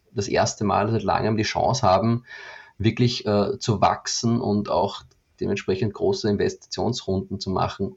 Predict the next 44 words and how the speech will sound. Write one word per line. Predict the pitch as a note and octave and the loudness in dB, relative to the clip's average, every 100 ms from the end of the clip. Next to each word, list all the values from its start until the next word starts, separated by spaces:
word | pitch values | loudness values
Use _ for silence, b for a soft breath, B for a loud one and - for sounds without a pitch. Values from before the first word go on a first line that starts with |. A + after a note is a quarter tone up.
| _ | _
ohne, | F2+ G#2+ A#2+ A#2 A2 A2 - _ | 2 4 6 6 4 0 -8 _
äh, | |
das | F#2+ F#2+ F#2 G2 | -2 0 0 2
Land | G2 C3 | 2 4
wechseln | - - F#2 | 2 -2 -6
zu | - | -4
müssen. | F2+ F#2 - G#2+ | -2 -4 -4 -2
Ja, | F#2+ G2+ _ _ _ - | -2 -4 _ _ _ -6
die | F#2+ | -4
ganzen, | - G2 - G2+ G#2 | -2 -2 0 0 0
äh, | F#2+ F#2+ F#2 B B | 2 2 0 B B
früheren | - - B2 B2+ A2 | -16 0 4 4 4
Unicorns | A2 B2+ B2+ A2 G#2 A#2+ - - - - | 4 2 2 2 2 0 -2 -4 -10 -2
haben | G#2+ G#2 | -2 0
sich | B2 | 0
leider | G2+ F#2 G#2 G#2 | 2 4 4 0
sehr, | G2 - | 0 0
sehr | A2 | 0
schnell | - F#2+ | 0 0
mal | G#2+ | 2
nach | G#2 - | 0 0
Deutschland | F2 - G#2+ G2+ | 0 0 0 2
oder | G2+ | 2
in, | G2 | 2
in | G2 G2 | -2 -4
die | G2+ | -4
U | G#2+ | -4
K | B2 F2 | -2 -4
verzogen, | - E2 - F2 F2 F#2+ | -4 -6 -4 -4 -2 -4
wenn's, | F#2 F#2 | -4 -6
wenn's | F#2 F#2+ | -8 -6
um | G2 | -4
größere | G2+ G2 G2 F#2 | -2 -2 -2 -2
Runden | A2 B2+ | -2 -4
gab. | F#2 F2+ - B B B B B B | -2 -2 -4 B B B B B B
Jetzt | G#2+ - | -2 0
mit | C3+ C3 | 0 2
Krypto | B2+ B2+ A#2 | 2 2 2
habe | F#2+ A#2 | 4 2
ich | A#2+ | 0
einfach | G2+ | -2
die | B2+ | -2
Chance, | A2+ - F2 A#2+ C3 - - G2 G2 G2 | -2 0 0 0 -2 -6 -2 0 2 0
äh, | G2 | -2